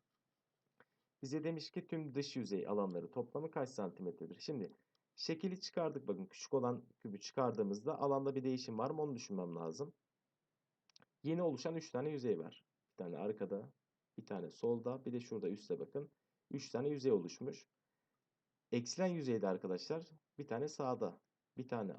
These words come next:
altta, bir de ön tarafta bir yüzey var. Bakın üç tane. Artan üç, azalan üç. Ne oldu? Alanda bir değişim yok.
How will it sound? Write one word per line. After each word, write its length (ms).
altta, 480
bir 120
de 100
ön 260
tarafta 440
bir 60
yüzey 320
var. 180
Bakın 160
üç 200
tane. 300
Artan 380
üç, 220
azalan 400
üç. 240
Ne 80
oldu? 360
Alanda 360
bir 100
değişim 380
yok. 240